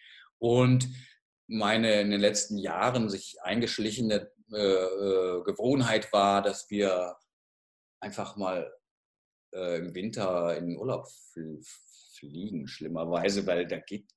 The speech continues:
das geht leider nicht anders, weil ich hab so eine Neigung zu Inseln. Und zu den Azoren, da kommt man so schwer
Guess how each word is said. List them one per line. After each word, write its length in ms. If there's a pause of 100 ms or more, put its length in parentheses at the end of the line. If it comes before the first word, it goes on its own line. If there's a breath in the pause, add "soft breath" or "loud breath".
das 160
geht 220
leider 240
nicht 180
anders, 240
weil 80
ich 140
hab 100
so 140
eine 160 (200)
Neigung 460
zu 240
Inseln. 600 (580 loud breath)
Und 260
zu 140
den 200
Azoren, 720
da 100
kommt 260
man 120
so 100
schwer 640